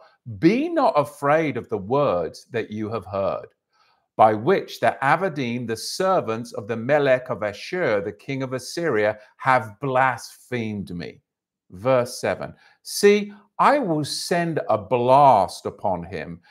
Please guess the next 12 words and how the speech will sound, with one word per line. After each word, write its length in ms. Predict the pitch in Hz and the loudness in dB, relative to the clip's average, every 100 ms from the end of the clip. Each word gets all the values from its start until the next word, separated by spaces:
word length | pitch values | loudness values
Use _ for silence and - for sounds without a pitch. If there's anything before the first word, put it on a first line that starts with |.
| _ _ | _ _
and 160 | 131 117 | -6 -4
he 240 | 113 208 | -2 -2
shall 320 | 240 - 330 269 | -4 -4 -4 -4
hear 520 | - 117 107 107 - | -6 -2 2 2 0
a 100 | 139 | -2
rumor, 720 | 143 151 175 214 233 147 92 - _ _ _ _ - | -4 -4 -2 0 0 0 0 -2 _ _ _ _ 0
and 200 | 151 135 | 2 2
return 720 | 147 151 - 196 185 196 202 | 0 -2 -2 -2 0 0 -2
to 160 | 202 143 | -4 -4
his 320 | 143 135 120 - 143 | -2 -4 -6 -6 0
own 360 | 143 156 165 | 0 0 -2
land, 760 | 160 156 147 139 107 71 62 | -2 2 2 2 0 -4 -10